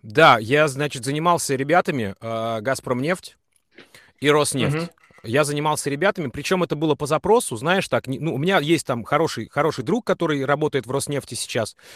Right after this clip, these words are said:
Speaker 1: а, и у него ребята, которые, которым нужно, а, проводить те или иные презентации, но они не могут говорить, даже пару слов связать не могут. И ко мне он направлял,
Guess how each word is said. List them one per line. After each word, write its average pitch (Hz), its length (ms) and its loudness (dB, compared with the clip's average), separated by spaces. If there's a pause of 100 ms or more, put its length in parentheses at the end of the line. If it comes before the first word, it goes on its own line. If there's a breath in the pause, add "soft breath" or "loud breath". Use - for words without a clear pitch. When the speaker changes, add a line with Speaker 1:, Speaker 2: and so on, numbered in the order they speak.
(140 loud breath)
Speaker 1:
а, 113 340 0 (100)
и 143 120 -2
у 160 60 0
него 175 220 2
ребята, 185 360 2
которые, 151 440 2 (240 loud breath)
которым 175 360 2
нужно, 127 520 0
а, - 40 -6
проводить 147 520 2
те 165 120 0
или 147 140 2
иные 143 240 -2
презентации, 139 760 -4 (180 soft breath)
но 131 160 0
они 180 160 2
не 196 120 2
могут 175 280 2
говорить, 147 380 0
даже 123 200 -2
пару 156 240 2
слов 175 280 0
связать 117 320 -4
не 117 80 -4
могут. 107 380 -6 (340 loud breath)
И 147 300 -4
ко 139 160 0
мне 208 300 2
он 180 240 2
направлял, 170 520 2